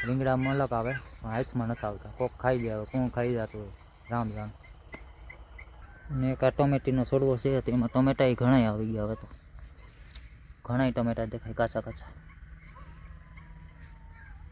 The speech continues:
અને મેથી તો મસ્ત થઈ ગઈ. ધાણા વાં, અ, ઉગી રહ્યા દેખાય. હાલો, આજે હું સાંજ પડી ગઈ હવે. બીજું કંઈ કામ નથી હવે.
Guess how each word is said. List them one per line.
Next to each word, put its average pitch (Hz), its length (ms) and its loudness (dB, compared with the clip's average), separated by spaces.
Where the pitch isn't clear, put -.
અને 127 120 2
મેથી 131 320 6
તો 135 80 10
મસ્ત 127 320 6
થઈ 113 200 2
ગઈ. 107 120 -2
ધાણા 131 320 10
વાં, 123 320 6
અ, 127 40 -8
ઉગી 123 480 6
રહ્યા 117 240 8
દેખાય. 127 380 6
હાલો, 135 220 0
આજે 135 300 0
હું 135 300 0
સાંજ - 520 -4
પડી 147 200 -2
ગઈ 151 120 -2
હવે. 151 100 -4
બીજું 127 280 -4
કંઈ 120 140 -4
કામ 135 200 0
નથી 135 280 -4
હવે. 127 100 -4